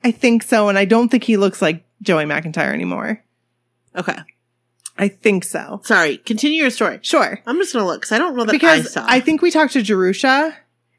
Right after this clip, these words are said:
Speaker 1: and we asked her, and she remembered his name, I think,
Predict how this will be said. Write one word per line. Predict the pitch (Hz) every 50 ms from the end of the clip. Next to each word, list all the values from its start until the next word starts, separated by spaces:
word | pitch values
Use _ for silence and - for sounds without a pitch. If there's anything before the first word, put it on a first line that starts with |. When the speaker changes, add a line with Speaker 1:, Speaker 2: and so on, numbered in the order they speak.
| _
Speaker 1:
and | - 240 220
we | 226 226 226
asked | - 208 196 202 202 202 - - - -
her, | - 196 185 202
and | 214 202 214 202
she | - -
remembered | 190 185 196 190 196 196 175 165 175 170 170
his | 190 165 156
name, | 160 143 135 143 - 170 208 202 _ _ _ _ _ _ -
I | 202
think, | 185 - - 196 139 135 - - -